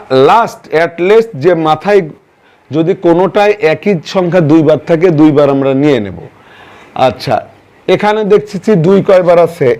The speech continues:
একবার আছে, তো একবার নিয়েছি। তিনও একবার, গুণন তিন, এগারো একবার, গুণন এগারো, এটা শেষ। এখানে দুই কয়বার আছে? একবার।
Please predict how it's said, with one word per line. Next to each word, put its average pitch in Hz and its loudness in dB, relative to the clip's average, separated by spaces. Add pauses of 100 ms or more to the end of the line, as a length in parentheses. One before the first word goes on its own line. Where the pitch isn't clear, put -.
(200)
একবার 123 0 (100)
আছে, - -10 (240)
তো 165 2 (240)
একবার 156 0 (120)
নিয়েছি। 160 -6 (600)
তিনও 185 4 (160)
একবার, 101 0 (160)
গুণন 160 -2 (880)
তিন, 139 2 (720)
এগারো 165 4 (240)
একবার, 127 0 (140)
গুণন 156 0 (400)
এগারো, 107 0 (260)
এটা 156 4 (140)
শেষ। 92 -10 (540)
এখানে 196 0 (180)
দুই 185 4 (180)
কয়বার 170 2
আছে? - -8 (180)
একবার। 120 -2